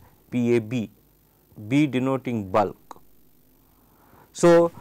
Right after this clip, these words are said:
the concentration or partial pressure is uniform till the, till the boundary, but then that concentration decreases because of mass transfer resistance, and at the interface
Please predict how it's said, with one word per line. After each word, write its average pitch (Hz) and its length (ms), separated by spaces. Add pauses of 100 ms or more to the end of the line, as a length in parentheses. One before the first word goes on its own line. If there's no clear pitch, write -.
(160)
the 160 80
concentration 226 800
or 185 160
partial 180 440
pressure 180 360
is 131 340
uniform 226 760 (360)
till 165 240
the, 143 540
till 143 200
the 127 120
boundary, 107 640 (840)
but 135 220
then 240 380 (640)
that 156 360 (360)
concentration 170 1000 (360)
decreases 202 1000 (300)
because 175 380
of 175 200
mass 131 280
transfer 127 420
resistance, 113 680 (360)
and 156 200
at 214 180
the 269 60
interface 185 880